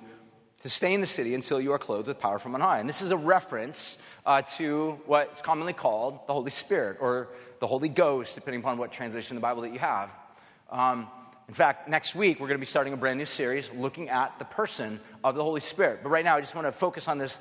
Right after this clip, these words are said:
one particular element of it, that one of the things that we see is that when these disciples, the followers of Jesus, left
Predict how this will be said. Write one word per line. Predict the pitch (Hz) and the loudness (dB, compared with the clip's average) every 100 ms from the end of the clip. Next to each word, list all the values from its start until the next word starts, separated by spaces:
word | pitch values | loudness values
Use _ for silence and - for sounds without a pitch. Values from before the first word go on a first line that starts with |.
| - - | -12 -2
one | 156 147 | 0 0
particular | - - 151 147 | -8 -8 -2 0
element | 143 165 151 107 | 4 4 4 -4
of | 98 | -8
it, | 110 | 0
that | 147 135 - - - | 2 2 -2 -20 -12
one | 139 190 | 0 0
of | 262 | 2
the | 247 | 0
things | 202 | 0
that | 170 | -2
we | 180 | -2
see | - 143 131 | -4 -2 -2
is | 139 123 | -2 2
that | 156 143 143 | 2 2 -4
when | 156 202 240 247 165 | 0 2 2 -2 -2
these | 185 190 185 | -2 0 -2
disciples, | 160 - 127 107 135 139 | -2 0 0 0 -6 -8
the | - | 0
followers | 156 151 165 | 2 4 2
of | 180 | -2
Jesus, | 131 135 131 127 - - - | -6 -6 -6 -6 -10 -18 -8
left | 131 156 202 - - | 2 6 6 2 -10